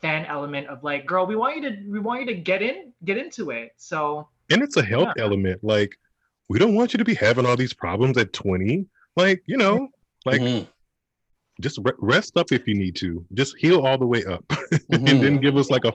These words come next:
Speaker 2: full season and make us glad that we waited for you, you know?
Speaker 3: Mm-hmm.
Speaker 2: Something.
Speaker 1: Mm-hmm.
Speaker 3: Someone who's rested up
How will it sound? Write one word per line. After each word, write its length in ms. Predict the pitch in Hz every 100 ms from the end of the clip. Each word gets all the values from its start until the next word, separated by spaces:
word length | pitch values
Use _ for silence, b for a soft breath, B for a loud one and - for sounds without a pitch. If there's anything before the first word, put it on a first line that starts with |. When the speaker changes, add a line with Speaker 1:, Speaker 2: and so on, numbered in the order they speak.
| -
Speaker 2:
full 160 | 120 113
season 500 | 104 98 90 90 90 B B B
and 160 | 107 95
make 220 | 101 104
us 120 | 101
glad 380 | 87 98 90 90 90
that 120 | 87
we 80 | 90
waited 300 | 85 80 -
for 160 | 78
you, 100 | 78
you 120 | 95 156
know? 200 | 196 190 _ _ _
Speaker 3:
Mm-hmm. 80 | 139
Speaker 2:
Something. 380 | 127 117 110 101
Speaker 1:
Mm-hmm. 260 | 139 139 151 - _ - B B B B
Speaker 3:
Someone 640 | - - 165 175 180 175 165
who's 680 | 151 156 151 135 - - -
rested 420 | 131 127 - 135
up 320 | 113 - -